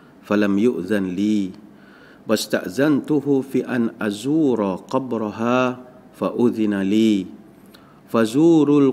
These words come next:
qubura fa innaha tuzakkarul mauta." Maksudnya, aku telah meminta izin daripada Allah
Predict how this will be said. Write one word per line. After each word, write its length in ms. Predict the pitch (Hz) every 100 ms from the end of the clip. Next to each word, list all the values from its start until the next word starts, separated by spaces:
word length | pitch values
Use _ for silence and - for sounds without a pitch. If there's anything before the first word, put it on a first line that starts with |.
| 135
qubura 720 | 131 139 156 117 101 85 80 - - - - - -
fa 240 | 95 -
innaha 720 | 98 98 98 87 92 82 76 - - -
tuzakkarul 800 | 92 87 147 - - 135 139 131
mauta." 560 | 110 85 - 65 - - - - - - - - - - - - - -
Maksudnya, 480 | 107 - 160 170 147
aku 160 | 156
telah 240 | 151 143 120
meminta 400 | 123 123 123 120
izin 480 | 123 117 127 117 92
daripada 480 | 95 98 98 95
Allah 480 | 92 90 104 117 139